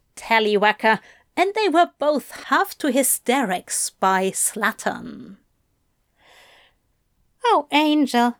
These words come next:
I just keep imagining all their fucking faces tomorrow," Crowley said once he was able to catch his breath again.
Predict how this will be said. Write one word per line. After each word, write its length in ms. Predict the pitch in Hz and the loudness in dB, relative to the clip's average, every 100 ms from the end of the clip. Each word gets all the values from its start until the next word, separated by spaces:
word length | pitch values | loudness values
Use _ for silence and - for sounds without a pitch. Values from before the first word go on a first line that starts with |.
| _ | _
I 140 | 415 427 440 | 0 2 2
just 220 | 453 - | 0 -2
keep 300 | - 427 440 | 0 0 2
imagining 760 | 370 302 330 359 254 233 247 - | 2 4 4 2 0 2 0 0
all 180 | 381 440 | 0 2
their 200 | 466 480 - 440 | 0 -2 -2 0
fucking 400 | 508 415 403 427 | 0 0 -2 -2
faces 760 | - 392 453 - 359 311 - | 0 2 2 0 0 2 0
tomorrow," 540 | 302 220 220 202 208 226 254 _ _ - _ _ - | 0 2 2 2 -2 -2 -10 _ _ -20 _ _ -14
Crowley 540 | - 202 214 185 190 | 0 2 2 2 0
said 520 | - 233 226 220 - - _ - | 0 4 4 2 -2 -18 _ -4
once 420 | 254 349 403 - | 0 0 0 -2
he 120 | 285 | 0
was 260 | 233 240 - | 2 2 0
able 340 | 226 262 220 214 - | 0 0 0 -2 -4
to 100 | 285 - - | -8 -6 -4
catch 300 | 339 - - | -4 -6 -4
his 240 | 226 - | -2 -2
breath 480 | - 190 226 - - | -2 0 0 -2 -10
again. 800 | 185 180 - - - - 220 | -6 -8 -8 -18 -18 -20 -20